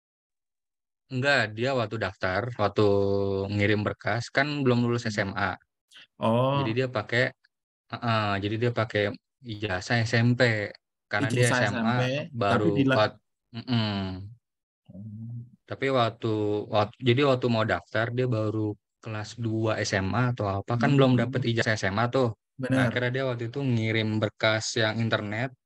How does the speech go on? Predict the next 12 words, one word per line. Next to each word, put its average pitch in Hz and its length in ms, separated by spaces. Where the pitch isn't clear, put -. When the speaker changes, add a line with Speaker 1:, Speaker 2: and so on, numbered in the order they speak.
Speaker 1:
lewat 101 320
internet 104 400
tuh 139 140
pakai 110 320
ijazah 107 400
S - 80
M 123 160
P. 123 320
Nah, 95 480
akhirnya 98 640
keterima 117 460
tuh, 127 240